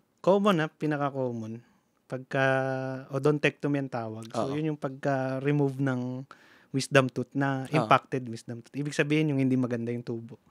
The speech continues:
Speaker 1: Hindi maganda yung labas ng ipin. Ano ba, nakahiga yung ano. So, minsan, ah, may naiiwan na root, napupush sa,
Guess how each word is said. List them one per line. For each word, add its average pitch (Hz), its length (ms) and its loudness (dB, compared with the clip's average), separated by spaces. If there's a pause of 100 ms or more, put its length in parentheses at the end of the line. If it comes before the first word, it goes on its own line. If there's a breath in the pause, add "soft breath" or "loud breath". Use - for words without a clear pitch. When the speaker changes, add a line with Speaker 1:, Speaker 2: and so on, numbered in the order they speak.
(300 soft breath)
Speaker 1:
Hindi 139 120 2
maganda 139 360 6
yung 135 520 -2 (360 loud breath)
labas 131 380 2
ng 127 160 -2
ipin. 120 440 -6
Ano 139 160 -10
ba, 202 140 0
nakahiga 135 540 0
yung 143 160 -4
ano. 127 220 -6 (680 soft breath)
So, 156 240 0
minsan, 180 580 2 (920)
ah, 147 420 -2
may 156 160 2
naiiwan 165 480 0
na 190 80 2
root, 170 200 -2
napupush 151 600 -2
sa, 147 480 -6